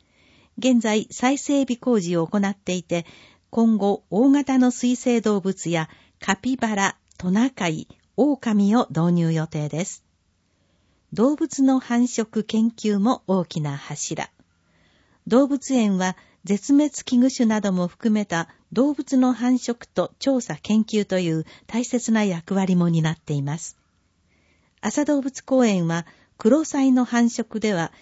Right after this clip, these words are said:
平成七年にハナが十頭目を出産し、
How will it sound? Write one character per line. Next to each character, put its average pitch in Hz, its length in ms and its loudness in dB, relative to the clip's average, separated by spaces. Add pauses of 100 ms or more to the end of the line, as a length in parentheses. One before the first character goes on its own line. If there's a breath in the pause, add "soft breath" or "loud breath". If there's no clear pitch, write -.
(160 soft breath)
平 262 180 0
成 240 260 0
七 - 260 -2
年 190 300 0
に 156 200 -4 (120)
ハ 277 180 -4
ナ 240 180 0
が 170 180 -2 (240 loud breath)
十 175 160 -6 (180)
頭 285 160 2
目 269 160 4
を 233 80 2
出 202 160 -6
産 175 340 -6
し、 - 260 -10